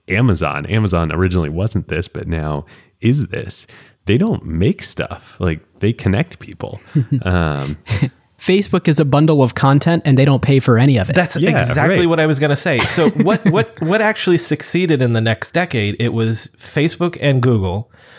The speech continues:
Speaker 3: who essentially make money off of everybody else's content by doing nothing.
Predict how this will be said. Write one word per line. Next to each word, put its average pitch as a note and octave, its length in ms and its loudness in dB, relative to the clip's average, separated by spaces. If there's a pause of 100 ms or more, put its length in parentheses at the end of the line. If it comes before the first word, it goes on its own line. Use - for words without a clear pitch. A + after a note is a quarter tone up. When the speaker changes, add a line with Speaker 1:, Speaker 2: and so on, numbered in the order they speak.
(320)
Speaker 3:
who E3 180 2
essentially D3+ 1000 0
make C#3+ 420 0
money C#3 400 2
off B2 220 0
of A2+ 120 -2
everybody B2 400 2
else's A2+ 300 -2
content A#2+ 680 -4 (400)
by C#3+ 80 2
doing F#3 240 2
nothing. F3+ 400 -2